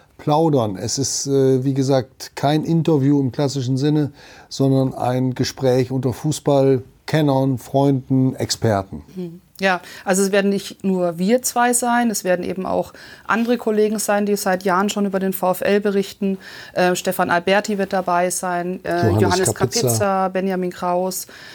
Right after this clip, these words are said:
Speaker 2: Ähm, ja, wir werden uns da abwechseln und, ähm, wir wollen vor allem auch, ähm, die Fans zu Wort kommen lassen. Also wir wollen gucken, dass wir möglichst immer einen Gast aus der Fanszene haben, jung, alt, mittel. Ähm, man kann sich auch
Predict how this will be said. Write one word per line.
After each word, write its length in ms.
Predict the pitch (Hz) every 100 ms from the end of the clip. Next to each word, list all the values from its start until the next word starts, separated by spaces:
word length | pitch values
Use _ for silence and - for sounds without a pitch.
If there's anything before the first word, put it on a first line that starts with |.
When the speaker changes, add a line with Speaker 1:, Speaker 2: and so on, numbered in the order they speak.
| -
Speaker 2:
Ähm, 540 | - 185 180 180 175 170
ja, 220 | 180 170
wir 100 | 185
werden 180 | 190 196
uns 160 | 190 -
da 100 | 180
abwechseln 840 | 220 - 233 - - 226 214 214
und, 460 | - 190 190 185 - - - - - -
ähm, 360 | 185 190 190
wir 140 | 190 190
wollen 200 | 196 226
vor 120 | -
allem 240 | 202 220
auch, 300 | - 208 - -
ähm, 440 | 214 208 214 208
die 120 | 202
Fans 420 | 214 214 208 208 -
zu 140 | 175
Wort 200 | 175 170
kommen 300 | - 170 170
lassen. 360 | 165 160 - 175
Also 200 | 175 180
wir 140 | 180
wollen 200 | 185 190
gucken, 320 | 185 240 233
dass 200 | 208 -
wir 340 | 196 185 180 180 190 185 - -
möglichst 480 | 202 208 214 214 -
immer 200 | 202 190
einen 400 | 196 202 196 196 -
Gast 380 | - 190 202 -
aus 140 | 185 -
der 120 | 175
Fanszene 720 | - 190 233 - 233 233 226
haben, 480 | 214 214 214 208 214
jung, 420 | 196 196 214 214 233
alt, 500 | 196 196 196 - -
mittel. 440 | 202 202 202 196 190 - - - - - - -
Ähm, 520 | - 180 180 185 101
man 120 | 190
kann 160 | 185 196
sich 140 | 202
auch 80 | 208